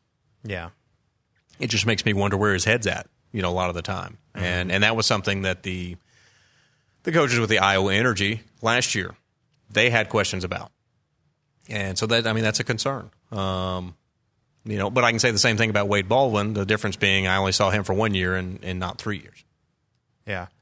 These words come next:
Speaker 1: Speaking of fan favorites as well, I think is Rade Zagorak will be a fan favorite.
Speaker 2: Rade is going to be huge in Memphis.
Speaker 1: Yeah.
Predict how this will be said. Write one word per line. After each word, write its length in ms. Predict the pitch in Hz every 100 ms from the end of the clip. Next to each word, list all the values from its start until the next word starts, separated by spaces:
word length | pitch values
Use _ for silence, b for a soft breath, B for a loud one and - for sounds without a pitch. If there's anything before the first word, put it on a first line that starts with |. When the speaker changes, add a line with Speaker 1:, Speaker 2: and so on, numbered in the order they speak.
| _ _
Speaker 1:
Speaking 300 | - 165 165
of 80 |
fan 260 | 123 120 110
favorites 360 | 110 101 95 95
as 100 | 95
well, 140 | 101
I 100 | 98
think 240 | 98 110 101
is 120 | 98 104 _ _ 117
Rade 260 | 113 110 110
Zagorak 420 | 104 101 101 92 - _
will 120 | 98
be 120 | 92
a 60 | 90
fan 260 | - 90
favorite. 400 | 113 90 87 92
Speaker 2:
Rade 500 | 78 101 98 92 92
is 140 | 87 90
going 280 | 92 90 85
to 80 |
be 180 | 87 87
huge 1000 | 85 - - 285 285 269 254 247 233 196 -
in 220 | 143 123
Memphis. 560 | 113 107 101 87 - -
Speaker 1:
Yeah. 280 | 113 92